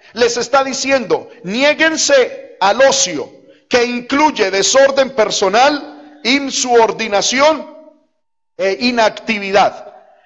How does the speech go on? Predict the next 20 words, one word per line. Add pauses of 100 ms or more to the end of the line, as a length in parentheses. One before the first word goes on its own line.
(100)
Niéguense
a
eso, (440)
sean
productivos, (320)
porque
al
fin
y
al
cabo, (520)
Dios
nos
ha
dado
eso,
o
les
dio
eso,